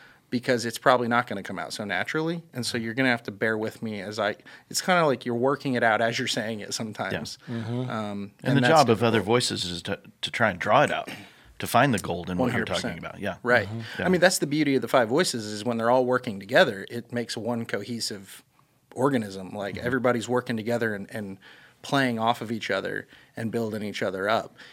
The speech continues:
Speaker 1: It's when you have the unhealthy parts of those voices start popping out that you start to see conflict and things start to fall apart.
Speaker 2: I th-,
Speaker 3: Yes.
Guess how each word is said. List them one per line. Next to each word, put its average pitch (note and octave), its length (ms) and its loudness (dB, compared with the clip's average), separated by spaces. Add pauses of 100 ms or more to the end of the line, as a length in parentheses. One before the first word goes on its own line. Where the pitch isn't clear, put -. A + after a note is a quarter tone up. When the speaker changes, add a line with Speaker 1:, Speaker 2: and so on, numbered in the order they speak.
(160)
Speaker 1:
It's B2+ 220 -2
when B2 360 2
you A2+ 120 -2
have A2 300 2
the A2 160 -6
unhealthy A2+ 540 -6
parts G2 300 -4
of G2 60 -10
those G2+ 160 -8
voices G2 420 -6
start - 300 -2
popping G#2+ 340 -2
out G2+ 320 -8
that G2+ 200 -6 (100)
you A#2 100 -12
start F2+ 280 -4
to - 60 -12
see - 220 -8
conflict - 640 -8
and F#2+ 220 -12 (180)
things G2 180 -6
start - 200 -6
to - 60 -20
fall - 180 -4
apart. - 360 -10 (600)
Speaker 2:
I - 20 -16
th-, A#2+ 200 4
Speaker 3:
Yes. - 200 -10